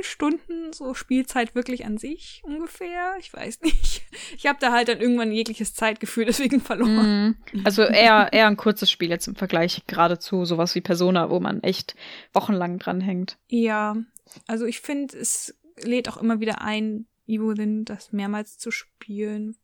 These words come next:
Speaker 1: weil man
Speaker 2: Mhm, da
Speaker 1: dann
Speaker 2: gibt's ja auch
Speaker 1: weiß,
Speaker 2: diesen
Speaker 1: worauf muss man achten, man
Speaker 2: Mhm.
Speaker 1: muss, man kann ähm, dann noch mal viel entdecken.
Speaker 2: Es gibt auch diesen Schwierigkeitsgrad, oder? Der Classic?
Speaker 1: Ja, genau. Ja, also im ersten Teil gab's Akumu. Der war halt einfach nur generell noch mal viel, viel, viel, viel schwieriger.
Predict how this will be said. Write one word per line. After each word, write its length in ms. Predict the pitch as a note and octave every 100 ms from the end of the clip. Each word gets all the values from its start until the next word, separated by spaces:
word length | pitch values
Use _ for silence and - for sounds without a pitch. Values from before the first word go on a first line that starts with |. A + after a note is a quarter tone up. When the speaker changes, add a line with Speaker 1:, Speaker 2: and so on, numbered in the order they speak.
| -
Speaker 1:
weil 160 | G#3+
man 220 | G#3+ G#3+
Speaker 2:
Mhm, 40 | G#3
da 80 | G3+
Speaker 1:
dann 120 | G#3
Speaker 2:
gibt's 180 | A3 A3+
ja 100 | G#3+
auch 40 |
Speaker 1:
weiß, 180 | C#4 C#4+
Speaker 2:
diesen 260 | A3 G3 G3+
Speaker 1:
worauf 220 | B3 B3+
muss 140 | C4+ -
man 160 | A#3+
achten, 500 | A#3 D#4 - - D4
man 220 | C#4 C#4 - -
Speaker 2:
Mhm. 280 | D4 D4 D4
Speaker 1:
muss, 240 | C4+ B3+
man 160 | A3+ G#3+
kann 480 | - A#3 A#3 A#3 A#3 _ _ _ _ _ _ _ -
ähm, 260 | A3 G#3 G#3+
dann 160 | A3+
noch 100 | A3
mal 120 | A3
viel 220 | G#3+ - A#3
entdecken. 800 | G3 G#3+ A#3+ - - B3 A#3+ B3 - -
Speaker 2:
Es 80 |
gibt 160 | - -
auch 100 | G3+
diesen 220 | G3+ G3+
Schwierigkeitsgrad, 1000 | G3 A#3 C#4 C4 - G3+ - - G#3 G#3+
oder? 320 | G#3+ A#3+ D4 E4 -
Der 140 | G#3+ G#3+ _ -
Classic? 260 | - C4 B3+
Speaker 1:
Ja, 40 |
genau. 600 | B3+ B3+ A3+ G#3+ A3 A3+ - - _ _
Ja, 200 | C#4+ C#4 - - -
also 140 | A#3+ A#3
im 60 |
ersten 240 | E3 A3+ B3
Teil 200 | - A3
gab's 320 | G#3+ G#3+ -
Akumu. 320 | - C#4 F#4 G4 A4+ C5+ _ _ _ _ _ _ _ -
Der 160 | A#3+ A3+
war 120 | G#3+
halt 120 | A3
einfach 300 | - G#3+ A3
nur 180 | A3 A3
generell 360 | A3 G#3 G#3 A3
noch 100 | G#3
mal 120 | G3+
viel, 180 | - A#3
viel, 140 | A#3+
viel, 160 | - A3
viel 120 | G#3
schwieriger. 720 | - C#4 D4 C#4+ B3+ B3+ C4